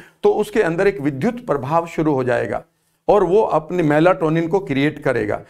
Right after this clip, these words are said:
उसके अंदर जो तत्व होते हैं उन्हें हम कैल्साइट्स कहते हैं, कार्बन,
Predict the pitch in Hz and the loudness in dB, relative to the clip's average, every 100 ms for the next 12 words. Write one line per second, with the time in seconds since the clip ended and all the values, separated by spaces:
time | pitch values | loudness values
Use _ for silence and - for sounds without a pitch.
0 | _ 185 185 208 185 190 - - _ _ | _ -4 0 0 0 -2 -4 -20 _ _
1 | 123 160 160 202 202 160 165 185 185 180 | -2 0 2 2 2 2 2 0 2 -2
2 | 180 156 156 170 185 180 - 135 - 131 | 0 0 0 0 0 0 -2 -2 0 -4
3 | 127 147 151 143 156 | 0 2 2 0 -2